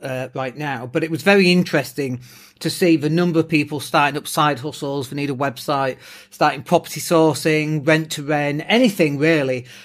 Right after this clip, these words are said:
just to generate some more income. And I, I, you know, obviously we understand why that is, given our,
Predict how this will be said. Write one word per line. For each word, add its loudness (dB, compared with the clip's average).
just -2
to -8
generate 2
some -4
more 2
income. -2
And -2
I, 0
I, -4
you -6
know, -2
obviously -6
we -2
understand -4
why 4
that -2
is, 0
given 0
our, 0